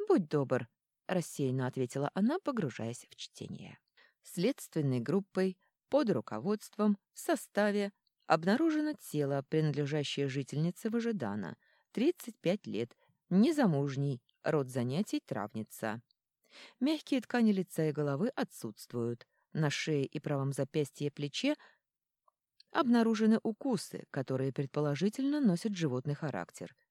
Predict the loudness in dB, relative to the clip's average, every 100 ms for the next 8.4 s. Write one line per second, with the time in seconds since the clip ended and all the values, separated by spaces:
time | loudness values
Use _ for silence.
0 | _ _ 4 6 6 2 2 2 2 0
1 | -2 -4 -6 0 2 2 0 -2 -2 -2
2 | -6 -4 -4 -2 -4 -2 -6 -4 -4 -4
3 | -8 _ _ -20 -20 0 6 8 8 6
4 | 2 4 6 4 2 -2 0 -2 0 -2
5 | 4 4 4 2 0 0 -2 -4 -4 -2
6 | -4 -4 _ _ -12 0 2 2 0 0
7 | 0 0 -6 -4 -2 -2 -2 -2 -4 -6
8 | -8 -8 -10 -12